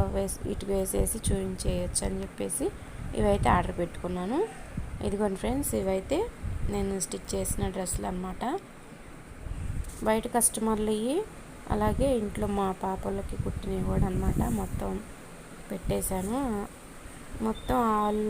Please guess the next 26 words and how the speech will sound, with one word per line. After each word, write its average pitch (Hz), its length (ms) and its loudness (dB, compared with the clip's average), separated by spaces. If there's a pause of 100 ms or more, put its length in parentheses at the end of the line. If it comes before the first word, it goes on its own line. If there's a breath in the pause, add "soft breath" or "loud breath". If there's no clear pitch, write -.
(460)
మోడల్స్ 208 460 2
అయితే 196 260 -2
స్టిచ్ - 300 -8
చేస్తానండి 190 720 -2
నేను. 196 240 0 (2000)
ఇదిగోండి 196 340 -2
ఫ్రెండ్స్, 269 300 0
ఇది 202 160 0
వచ్చేసి 226 440 2 (120)
బుట్ట 214 160 4 (120)
హ్యాండ్ 202 320 0
ఇచ్చి - 320 -4 (200)
కింద 214 260 2
అయితే 233 280 2
ఫ్రిల్స్ 208 360 0
పెట్టాను 190 380 -2
అనమాట. 180 320 -6 (1300)
బాటమ్ 208 380 2
పార్ట్కి 202 400 -4
ఫ్రిల్స్ 196 300 0
పెట్టాను. 208 400 -4 (180)
ఇది 214 180 2 (140)
ఇంకో 208 320 2
మోడల్. 190 360 2 (1000)
ఒక్కొక్క 247 400 2
డ్రెస్ 233 240 2